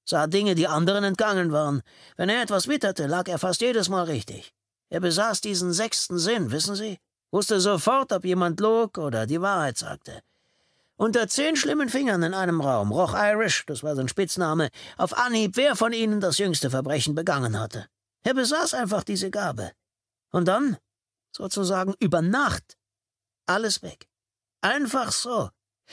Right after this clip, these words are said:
Geht in den Ruhestand und fünf, sechs Jahre später ist er nicht mehr wiederzuerkennen.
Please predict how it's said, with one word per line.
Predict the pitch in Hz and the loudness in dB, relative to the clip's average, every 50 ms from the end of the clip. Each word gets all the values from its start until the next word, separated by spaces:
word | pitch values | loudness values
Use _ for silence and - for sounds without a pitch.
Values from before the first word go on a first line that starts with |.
| - - - | -20 -8 0
Geht | - 208 220 - | 2 2 2 2
in | 208 202 | 2 2
den | 196 190 180 | 4 4 4
Ruhestand | 185 269 311 311 269 214 - 254 269 285 - | 4 4 4 4 2 2 0 0 0 0 2
und | 226 208 165 | 2 0 0
fünf, | - 247 311 349 320 - | 2 2 2 2 2 0
sechs | - 294 320 - - | 0 0 0 -2 -2
Jahre | - 262 254 254 247 208 | -2 -2 0 0 -2 -2
später | - - 220 202 185 - - | -2 0 0 0 2 0 0
ist | 277 214 - - | 0 0 0 0
er | 208 | 0
nicht | 202 220 254 - - | 0 0 0 -2 -2
mehr | 220 226 196 | -4 -4 -2
wiederzuerkennen. | 202 170 139 127 - - 180 - - - - 92 90 90 | 0 0 0 -2 -2 -4 -6 -6 -8 -10 -10 -12 -12 -12